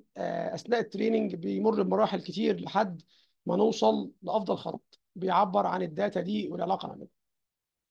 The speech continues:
وقلنا ان، آه، ممكن يكون عدد الفيتشرز، وده اكيد طبعًا اكتر من واحد،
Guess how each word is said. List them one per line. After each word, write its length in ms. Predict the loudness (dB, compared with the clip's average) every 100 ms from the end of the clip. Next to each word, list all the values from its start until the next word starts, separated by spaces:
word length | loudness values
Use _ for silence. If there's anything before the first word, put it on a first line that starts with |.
| _ -2
وقلنا 540 | 6 8 8 6 4 -6 _ _ _ _ _ -4
ان، 460 | 0 2 0 -2 -6 _ _ _ -10
آه، 320 | -6 -6 -4
ممكن 420 | 4 4 4 0
يكون 220 | 0 0
عدد 240 | 2 2 0
الفيتشرز، 440 | 0 -4 -4 -8
وده 340 | -8 -2 2 2
اكيد 240 | 0 -4
طبعًا 300 | 0 0 0
اكتر 340 | -2 -2 -2 -4
من 120 | -2
واحد، 440 | -2 0 0 -2